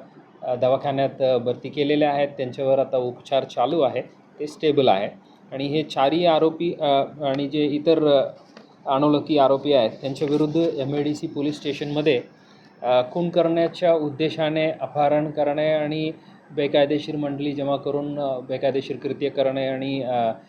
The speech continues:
सशस्त्र कायदा चार पंचवीस अंतर्गत गुन्हे दाखल केलेले आहेत आणि त्यांच्या अटक प्रक्रिया आणि पुढील तपास चालू आहे.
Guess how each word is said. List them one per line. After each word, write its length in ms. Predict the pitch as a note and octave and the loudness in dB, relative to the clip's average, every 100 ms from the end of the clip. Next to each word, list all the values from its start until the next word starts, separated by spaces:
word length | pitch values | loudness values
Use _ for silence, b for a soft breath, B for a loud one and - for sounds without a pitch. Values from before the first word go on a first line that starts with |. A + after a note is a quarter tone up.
| B _ | B _
सशस्त्र 440 | - - D3+ - | -10 -8 -8 -6
कायदा 340 | D3+ C#3+ C#3 C#3+ | 0 2 4 0
चार 240 | - C#3+ | 2 -2
पंचवीस 420 | C#3+ C3+ - C3 | -2 -6 -8 -10
अंतर्गत 540 | C#3 C3 C3+ C#3 C3+ C#3 | -8 -4 0 0 0 -2
गुन्हे 320 | A#2 B2+ C#3 | -2 -2 0
दाखल 320 | C3 A#2+ C3+ | 0 0 -4
केलेले 340 | B2+ C3 C3+ C#3 | -4 -4 0 0
आहेत 360 | C3 C#3 - | 0 -4 -6
आणि 160 | B2+ B2 | -10 -10
त्यांच्या 420 | B2 A#2+ - C3 | -8 -8 -4 -2
अटक 240 | B2 - | -2 -6
प्रक्रिया 400 | - B2 C3+ C3+ | -6 -8 -6 -4
आणि 160 | C3+ B2+ | -4 -6
पुढील 380 | B2+ C3+ C3 - | -8 -6 -6 -6
तपास 320 | - C3+ - | -2 -4 -2
चालू 220 | C3+ F#2+ | -2 -2
आहे. 280 | E2+ - - | -6 -16 -20